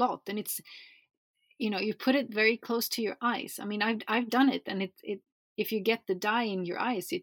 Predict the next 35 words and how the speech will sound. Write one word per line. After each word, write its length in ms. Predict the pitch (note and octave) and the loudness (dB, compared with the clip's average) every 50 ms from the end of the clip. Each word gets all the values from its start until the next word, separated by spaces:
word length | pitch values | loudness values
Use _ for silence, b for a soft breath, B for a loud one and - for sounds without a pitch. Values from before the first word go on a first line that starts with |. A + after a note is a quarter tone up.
| - - | -8 -10
stings, 600 | - - - - C4+ E4+ D4 F3 A#3 D3 - - | -10 -8 -2 2 2 4 4 2 0 -4 -4 -2
you 80 | - G3 | 2 4
know, 180 | C#4+ E4+ C4+ - - G#3 | 6 6 6 4 -2 -8
<laughs> 120 | B3+ - | -10 -10
s-, 400 | - - - - - - - - - - - - _ - | -8 -6 -6 -4 -6 -6 -8 -8 -10 -16 -20 -20 _ -6
severely 480 | - G#3 F#3 G#3+ B3+ C4 G#3+ G3 F3+ - | -4 -2 0 0 0 0 0 0 -2 -4
stings. 480 | - - A#3+ A3+ - - - - - F3 | -4 -4 -4 -4 -4 -6 -10 -12 -14 -10
So, 300 | - - G3+ G3 F#3 b b b b b b b _ _ _ _ _ _ _ _ _ _ _ _ - | -6 -4 -4 -4 -4 b b b b b b b _ _ _ _ _ _ _ _ _ _ _ _ 2
um, 400 | - A3 G#3+ G#3 G3+ F#3+ F#3 F3 - _ _ _ - | 4 6 8 8 6 6 2 -2 -6 _ _ _ 6
I 120 | A#3+ B3 | 8 8
was 180 | B3+ D#4 D4 - | 10 8 8 8
just 180 | - D#4+ D4+ - | 6 6 6 6
surprised 460 | C4+ - - D4+ D4 B3 - - - | 2 6 6 8 8 8 6 2 0
because 240 | A3 - A#3 G#3+ A3 | 0 2 2 2 2
it's 180 | A3 - - | 2 0 0
such 380 | - - C4 B3+ - - - A#3 | 2 2 2 2 2 2 2 2
a 80 | G#3+ | 2
common 400 | - - - A3 G#3+ G3 F#3+ F#3 | 2 4 2 4 4 2 0 -4
thing 340 | - - A#3+ A3 - - - - _ _ _ _ _ _ - | -4 -2 -2 -2 -2 -4 -10 -16 _ _ _ _ _ _ 2
that, 180 | G#3+ G3+ - - | 2 2 4 4
e-, 240 | A#3+ G#3+ - - A#3 | 2 2 4 4 2
especially 520 | G#3+ - C4+ C4+ - - C4 A#3 - - | 4 6 6 6 6 6 4 2 2 2
eyebrows 580 | - G#3 A3+ A#3+ G#3 G3+ G3+ G3 F#3+ F3+ E3 - | 2 4 4 4 4 2 2 0 0 0 0 0
is 180 | G3+ F#3 - - | 0 -2 2 2
the 120 | G#3+ G#3+ | 4 4
new, 540 | G3+ G#3 G3+ A3 A3 G#3+ G3+ G3 G3 F#3+ - b b b b b b b b b b b _ _ _ _ - | 4 6 6 6 6 6 6 4 2 0 -2 b b b b b b b b b b b _ _ _ _ 0
I 80 | G#3+ | 2
don't 100 | G#3 A3 | 4 4
know, 240 | A3 G3+ F3+ E3+ D#3+ - | 4 4 2 0 -2 -4
it's 180 | - E3+ - - | -4 -6 -4 -4
the 120 | - G3+ | -2 -2
new 220 | G3+ G#3 G#3 G3+ F#3+ | 0 0 0 0 2
lashes, 480 | G3 G3 G#3+ G#3 - - D#3+ D#3 - | 4 4 4 4 4 2 2 2 2
<laughs> 0 | |
you 120 | C#4 C4+ | 0 0